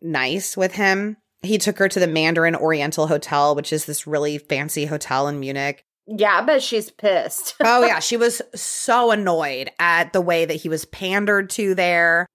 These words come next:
Speaker 1: now that she knew what a fake he was.
Speaker 2: Right.
Speaker 1: They went to dinner. He ordered just about everything on the menu. And Pernilla said she felt so guilty. She just kept wondering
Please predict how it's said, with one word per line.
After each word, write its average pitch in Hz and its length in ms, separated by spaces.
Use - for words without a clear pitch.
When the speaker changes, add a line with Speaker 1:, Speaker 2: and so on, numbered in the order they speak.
Speaker 1:
now 180 300
that 165 160
she 180 160
knew 151 480
what 147 200
a 135 40
fake 151 300
he 107 140
was. 78 420
Speaker 2:
Right. 160 360
Speaker 1:
They 196 120
went 202 160
to 185 60
dinner. 269 400
He 214 200
ordered 202 300
just 180 160
about 175 240
everything 196 360
on 165 80
the 151 60
menu. 226 520
And 220 240
Pernilla 277 360
said 214 180
she 196 120
felt 180 240
so 185 380
guilty. 190 720
She 202 140
just 233 160
kept - 180
wondering 185 680